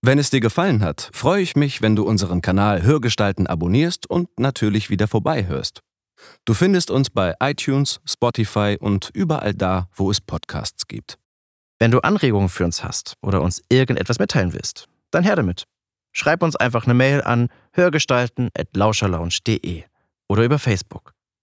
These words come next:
Speaker 2: Unsere Facebook-Seite darfst du übrigens auch gerne liken. Dort gibt's nämlich unter anderem Fotos und Zitate von unseren Gästen. Alle Infos findest du noch einmal in den Shownotes.
Speaker 1: Und das nächste Mal ist wieder mein Kollege Josef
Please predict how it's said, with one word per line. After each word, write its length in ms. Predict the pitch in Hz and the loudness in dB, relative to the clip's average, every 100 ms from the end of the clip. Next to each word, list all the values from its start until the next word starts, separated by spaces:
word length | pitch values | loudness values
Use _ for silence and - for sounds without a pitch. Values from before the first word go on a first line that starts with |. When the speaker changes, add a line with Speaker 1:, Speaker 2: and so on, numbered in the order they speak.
| _ | _
Speaker 2:
Unsere 200 | - 113 | -6 -2
Facebook-Seite 640 | 123 202 - 180 151 156 160 | 0 0 -2 -2 -2 0 0
darfst 240 | - - | -2 -2
du 40 | - | -4
übrigens 280 | 156 131 - | -4 -4 -2
auch 220 | 101 - | -2 -4
gerne 220 | - - | -10 -10
liken. 420 | - - - 110 - _ _ _ | -10 -12 -12 -12 -12 _ _ _
Dort 160 | 95 - | -6 -4
gibt's 200 | 98 101 | -4 0
nämlich 280 | 92 87 | 0 0
unter 200 | 80 95 | -2 -2
anderem 240 | 85 87 95 | -2 -2 -4
Fotos 500 | - 98 90 113 - | -2 -2 0 -2 -2
und 140 | 131 | -4
Zitate 480 | - 151 123 - - | -4 -4 -6 -6 -8
von 140 | - - | -8 -8
unseren 260 | - - | -6 -6
Gästen. 420 | - - - 110 - _ _ _ _ _ _ | -6 -6 -6 -10 -12 _ _ _ _ _ _
Alle 160 | 110 135 | 2 2
Infos 420 | 196 180 175 - - - | 2 0 0 -2 -12 -8
findest 260 | - 170 - | 0 0 2
du 40 | |
noch 140 | 139 123 | 0 2
einmal 340 | 104 98 98 - _ | 0 2 0 -4 _
in 100 | - | -2
den 140 | 101 92 | 0 0
Shownotes. 560 | 90 82 80 - - - _ _ _ _ | -2 -4 -8 -10 -10 -12 _ _ _ _
Speaker 1:
Und 340 | 113 104 80 - | 4 4 4 -2
das 260 | 73 - | -2 0
nächste 380 | 95 143 175 104 | 2 2 2 0
Mal 340 | 80 82 117 | 0 0 0
ist 320 | 156 151 - - | 0 0 0 0
wieder 200 | 117 110 | 4 4
mein 200 | 104 110 | 4 2
Kollege 640 | 104 95 95 104 98 90 | 2 2 2 2 0 -2
Josef 420 | - 104 104 113 | 0 2 2 0